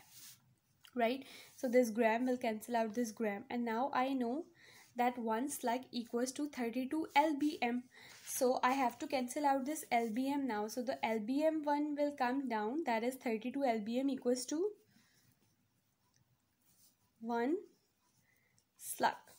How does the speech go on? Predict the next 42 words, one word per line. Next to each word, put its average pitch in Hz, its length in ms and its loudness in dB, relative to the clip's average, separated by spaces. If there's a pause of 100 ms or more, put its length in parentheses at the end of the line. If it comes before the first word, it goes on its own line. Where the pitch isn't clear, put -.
(500)
So - 180 -10
L 247 180 4
B 262 120 0
M 285 100 4
will 285 120 -4
cancel 262 380 -2
out 254 160 2 (360)
this 254 240 0
L 226 260 -2
B 247 180 -4
M 339 200 -2
and 240 260 -2
then 220 340 -2 (440)
I 240 240 0
can 269 240 0
get 226 260 0
my 254 280 -4
answer, 240 380 -4 (260)
uh, 220 420 0
by, 220 300 -4 (120)
uh, 226 160 -2
multiplying 254 640 -4
these 269 220 -6
things, 330 300 -6 (100)
like 226 240 -4 (360)
ten 254 260 2 (540)
multiply 247 440 0
by 262 140 -2
ten 233 240 -2
to 247 80 -8
the 247 100 -6
power 233 320 0
six 269 560 -6 (180)
multiply 240 480 -2
by 240 140 -6
one 208 360 -4 (800)
divided 220 460 0
by 254 140 0
four 233 300 -4
fifty-four 294 520 -6
multiply 220 520 -4
by 247 220 -2